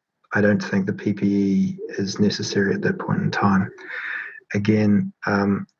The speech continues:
we just need to be mindful about our resource management through the coming months because we will want to use P P E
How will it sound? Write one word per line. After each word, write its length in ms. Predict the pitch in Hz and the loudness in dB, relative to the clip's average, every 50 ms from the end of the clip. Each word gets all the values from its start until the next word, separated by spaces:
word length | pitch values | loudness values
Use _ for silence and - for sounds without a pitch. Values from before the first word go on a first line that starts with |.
| _ _ - | _ _ -2
we 100 | 117 117 | 0 2
just 240 | - 123 117 - | 2 0 0 0
need 180 | - 117 113 110 | 0 0 0 0
to 60 | 110 | -2
be 120 | 110 110 104 | -2 -2 0
mindful 500 | 104 101 101 104 101 95 - - 104 104 | 0 0 0 0 -2 -2 -2 -2 -2 -2
about 220 | 95 98 101 98 | -2 -2 -2 -2
our 100 | 98 95 | 0 0
resource 440 | 101 120 123 117 117 113 104 95 - | 0 0 0 0 0 -2 -2 -2 -2
management 480 | 101 101 104 104 101 104 110 107 98 - | -2 -2 0 -2 -2 -2 -2 -4 -4 -4
through 180 | - - 104 | -2 -2 -2
the 80 | 98 101 | -2 -2
coming 340 | 98 - - 101 101 98 95 | -4 -4 -2 0 0 2 2
months 420 | 98 107 127 135 - - - - - | 2 2 2 0 -2 -6 -8 -8 -6
because 340 | - 113 - 107 104 98 104 | -6 -4 -2 -2 -2 0 0
we 80 | 104 | 0
will 160 | 104 101 98 98 | 2 2 2 2
want 300 | 104 110 107 95 - - | 0 0 -2 -2 -6 -8
to 140 | - - | -4 -2
use 320 | 104 104 104 104 104 101 - | 0 2 2 2 2 0 -2
P 240 | - - - 107 101 | -6 -6 -4 -4 -2
P 140 | - 104 | 0 0
E 280 | 101 104 104 101 98 - | 2 2 2 2 0 -2